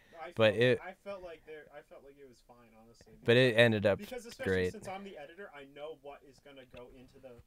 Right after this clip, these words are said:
Speaker 1: final cut.
Speaker 2: Mm-hmm.
Speaker 1: So I'm like, as long as the video footage and the audio isn't garbage,
Speaker 2: Yeah.
Speaker 1: this is gonna be good.
Speaker 2: And it was pretty good.
Speaker 1: Yeah. Especially 'cause I've done, we've done Kyle and Me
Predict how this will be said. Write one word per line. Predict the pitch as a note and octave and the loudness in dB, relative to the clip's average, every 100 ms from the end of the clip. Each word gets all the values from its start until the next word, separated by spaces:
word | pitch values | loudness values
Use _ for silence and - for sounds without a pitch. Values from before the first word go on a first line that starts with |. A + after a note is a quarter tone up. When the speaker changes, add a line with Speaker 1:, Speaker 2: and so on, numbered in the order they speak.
| _ | _
Speaker 1:
final | C3 B2+ B2 _ | -20 -20 -20 _
cut. | C#3 - _ - | -20 -20 _ -10
Speaker 2:
Mm-hmm. | A2+ G#2+ G#2 | -6 -4 -6
Speaker 1:
So | G#2+ D3+ | -8 -14
I'm | D3+ | -18
like, | D3 C3+ _ _ _ | -20 -20 _ _ _
as | E3 - | -20 -20
long | D#3+ A#3 | -20 -20
as | A#3 | -20
the | - - | -20 -20
video | C#3+ E3+ G3+ | -20 -20 -20
footage | G#3+ G#3 G#3 | -18 -18 -20
and | E3 | -20
the | C#3+ C3 | -20 -20
audio | C3+ D#3+ F3+ - | -20 -20 -20 -20
isn't | D3 C#3+ _ | -20 -20 _
garbage, | B2 C#3 G3+ A3+ G3+ | -20 -18 -18 -20 -12
Speaker 2:
Yeah. | A#2+ A#2 A2 | -4 0 0
Speaker 1:
this | G#2+ - | -2 -8
is | - | -20
gonna | D3 C3+ | -20 -20
be | B2 | -20
good. | A2+ G#2+ G2+ _ _ _ _ _ _ - | -20 -20 -20 _ _ _ _ _ _ -10
Speaker 2:
And | B2 | -4
it | B2 | -2
was | C3+ | -2
pretty | - D#3+ D#3+ | -2 -4 0
good. | F3 A2 _ _ | -2 -2 _ _
Speaker 1:
Yeah. | - _ _ _ _ _ - - - - | -20 _ _ _ _ _ -20 -20 -20 -20
Especially | - A3+ A#3 | -20 -20 -18
'cause | A3 F#3+ - | -18 -18 -14
I've | G3 F#3+ | -14 -14
done, | F3+ F3 - | -16 -16 -20
we've | E3+ | -20
done | G#3 F3+ - | -20 -20 -18
Kyle | D3+ D#3+ | -18 -18
and | C3+ | -10
Me | - - | -4 -2